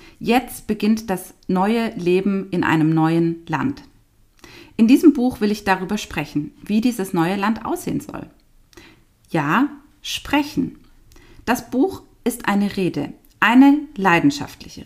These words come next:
Rede. Das ist sicher ungewohnt, aber das gesprochene Wort hat mich schon immer fasziniert. Immer wenn es wichtig wird,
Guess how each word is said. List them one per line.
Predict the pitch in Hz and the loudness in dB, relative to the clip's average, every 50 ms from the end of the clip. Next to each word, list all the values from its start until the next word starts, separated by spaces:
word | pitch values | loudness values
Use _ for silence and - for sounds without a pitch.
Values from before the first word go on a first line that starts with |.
| - - | -20 -20
Rede. | - - - - _ _ _ _ _ _ _ _ _ - - - - - - - - _ _ | -18 -18 -18 -18 _ _ _ _ _ _ _ _ _ -20 -20 -20 -20 -20 -20 -20 -20 _ _
Das | - 233 233 - | 0 0 0 0
ist | 262 262 | -2 0
sicher | - 277 269 269 240 202 | 2 2 2 2 2 4
ungewohnt, | 254 233 170 165 139 139 143 143 202 262 - - - - - - _ _ _ _ _ _ _ _ _ _ _ _ | 4 4 4 2 0 0 2 2 2 2 2 -2 -8 -20 -20 -20 _ _ _ _ _ _ _ _ _ _ _ _
aber | - 247 240 233 | 0 0 0 0
das | 233 233 233 - | -2 -4 -4 -6
gesprochene | 220 220 - - - - 277 285 - 285 226 202 165 170 | -8 -8 -8 -6 0 0 0 2 4 2 2 2 0 -2
Wort | 190 185 165 170 175 - - - - _ | -2 0 2 0 0 -2 -6 -14 -18 _
hat | - 190 185 - | -6 -6 -4 -4
mich | 202 185 - - | -6 -6 -6 -6
schon | - 190 - - | -6 -6 -6 -4
immer | - 202 214 220 208 208 220 - - - - _ - - | 0 2 4 4 4 2 -2 -6 -10 -18 -20 _ -20 -10
fasziniert. | - 165 156 - - - - - 175 170 151 139 139 - - - - - - _ _ _ - _ _ _ _ _ _ - - - - - - - - - - - - _ - | -8 -8 -8 -8 -10 -12 -8 -4 -2 0 0 -2 -2 -6 -12 -20 -20 -20 -20 _ _ _ -20 _ _ _ _ _ _ -20 -20 -20 -20 -20 -20 -20 -20 -20 -20 -20 -20 _ 4
Immer | 285 311 311 311 311 311 302 226 | 6 8 10 10 10 8 6 4
wenn | 226 247 240 | 4 2 2
es | 247 240 - - - - - _ | 2 0 -4 -12 -18 -20 -16 _
wichtig | - 175 214 208 - - 180 165 - - | -2 0 0 0 0 -4 -8 -8 -6 -4
wird, | 156 147 139 - - - - | -4 -4 -4 -4 -10 -16 -18